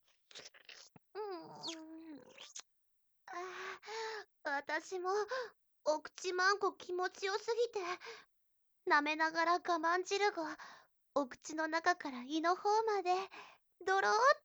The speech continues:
と流れてるの考えただけで、子宮の奥がうずいちゃうの。うん。うん。うん。うん。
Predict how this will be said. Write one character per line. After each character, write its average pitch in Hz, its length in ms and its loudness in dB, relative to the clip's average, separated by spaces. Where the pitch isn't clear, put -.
と 494 160 6
流 339 340 0
れ 392 80 2
て 392 160 -2
る 349 100 -2
の 311 140 -6
考 381 140 2
え 415 40 4
た 415 140 2
だ 311 120 -6
け 392 180 -2
で、 392 80 4
子 - 300 -14
宮 349 220 0
の 370 140 4
奥 415 260 6
が 359 180 -2
う 392 60 4
ず 403 60 4
い 440 260 2
ち - 100 4
ゃ 554 120 10
う 453 80 0
の。 415 80 -2
う 403 60 -4
ん。 392 40 -4
う 403 60 -14
ん。 415 120 -8
う 381 60 -6
ん。 - 20 -6
う 392 40 -6
ん。 359 340 -12